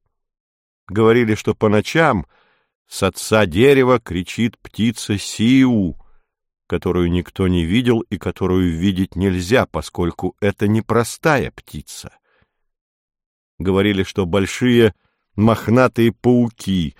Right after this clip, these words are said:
прыгают с ветвей на шее лошадям и мигом прогрызают жилы, захлебываясь кровью. Говорили, что по лесу бродит огромный древний зверь —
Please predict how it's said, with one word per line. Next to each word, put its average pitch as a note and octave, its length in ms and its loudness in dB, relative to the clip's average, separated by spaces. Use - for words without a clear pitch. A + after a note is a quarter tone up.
прыгают G2 600 0
с - 100 -12
ветвей F#2 480 0
на F2 140 -2
шее F#2 340 0
лошадям A#2 640 0
и B2+ 220 0
мигом C3 500 2
прогрызают G#2+ 840 2
жилы, B2 540 2
захлебываясь G#2 1040 2
кровью. D#2+ 840 -4
Говорили, D#3+ 600 4
что D#3+ 260 -2
по D3+ 240 2
лесу D#3 300 2
бродит C#3 400 4
огромный C#3 720 4
древний B2+ 580 4
зверь — A2 580 2